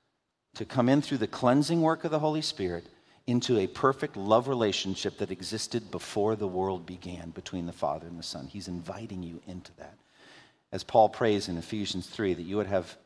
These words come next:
power, together with all the saints, to grasp how wide and long and high and deep is the love of Christ. I get the infinite dimensions of the universe. This, this love, to know this love that surpasses knowledge, that you would be filled to the measure of all the fullness of God.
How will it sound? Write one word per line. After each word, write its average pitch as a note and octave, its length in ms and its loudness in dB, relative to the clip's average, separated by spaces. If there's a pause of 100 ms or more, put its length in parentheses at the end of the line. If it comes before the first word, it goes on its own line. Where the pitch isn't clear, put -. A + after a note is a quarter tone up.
(160)
power, F#2+ 440 4
together G#2+ 400 0
with F#2+ 160 -2
all G#2 220 6
the G2+ 60 -6
saints, F#2 360 -4
to - 100 -10
grasp G2 460 0
how F2+ 120 0
wide G2 540 4
and F2 200 -4
long F#2 360 2
and E2+ 120 -8
high G2 220 -2
and E2+ 220 -8
deep F#2+ 240 -10
is F2+ 120 -12
the G2 40 -10
love F2+ 220 -4
of E2+ 100 -14
Christ. E2+ 240 -10
I F#2 60 -12
get F#2+ 140 -12
the F#2+ 100 -12 (260)
infinite A2 440 -2
dimensions G2 540 -2
of F2+ 80 -8
the E2 80 -10
universe. F2 460 -6 (280)
This, - 340 -4 (340)
this - 220 -6
love, G#2 400 2
to - 120 -6
know A#2+ 380 6
this A#2+ 260 -4
love A2 280 4
that F#2 140 -6 (240)
surpasses A2 720 0
knowledge, A2+ 600 2 (240)
that G#2+ 120 -10
you G#2+ 160 -2
would B2 100 0
be G#2 80 -6
filled C3 400 0
to A2 100 -6
the F#2 80 -4
measure G2 480 0 (300)
of F2+ 100 -8
all G2 100 -2
the F2+ 80 -6
fullness G#2 420 -6
of - 120 -14
God. G2+ 300 -6